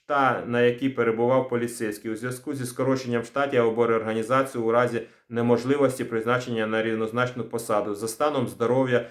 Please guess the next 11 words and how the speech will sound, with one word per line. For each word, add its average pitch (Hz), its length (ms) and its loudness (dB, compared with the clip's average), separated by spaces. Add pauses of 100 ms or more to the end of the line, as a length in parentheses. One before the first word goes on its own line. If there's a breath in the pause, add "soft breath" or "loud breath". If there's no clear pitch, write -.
(220 loud breath)
на 120 120 -4
підставі 131 540 0
рішення 123 400 -2
медичної 117 460 -2
комісії, 107 600 -4 (180 loud breath)
через 131 320 0
службову 139 540 4
не-, 131 240 -4 (280)
невідповідність 127 1040 -2 (260 soft breath)
на 117 120 -2
підставі 123 640 0